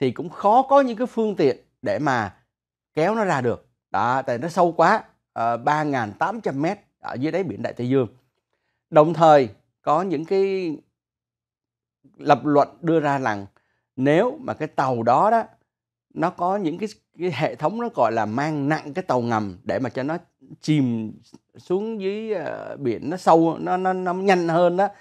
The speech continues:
để nó đỡ tốn thời gian hơn, tiết kiệm được oxy, tiết kiệm được năng lượng này kia. Thì khi mà đưa nó lên, những cái miếng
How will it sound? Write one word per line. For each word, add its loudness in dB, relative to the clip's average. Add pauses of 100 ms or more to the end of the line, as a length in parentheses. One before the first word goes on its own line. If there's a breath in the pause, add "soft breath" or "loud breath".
(220 soft breath)
để -2
nó -2
đỡ 0
tốn 2
thời 0
gian 0
hơn, 2
tiết -4
kiệm -4
được -2
oxy, 0 (120)
tiết -4
kiệm -8
được -6
năng -2
lượng 6
này -6
kia. 2 (640 soft breath)
Thì 0
khi 0
mà -2
đưa 8
nó 4
lên, 6 (840)
những -4
cái -2
miếng -2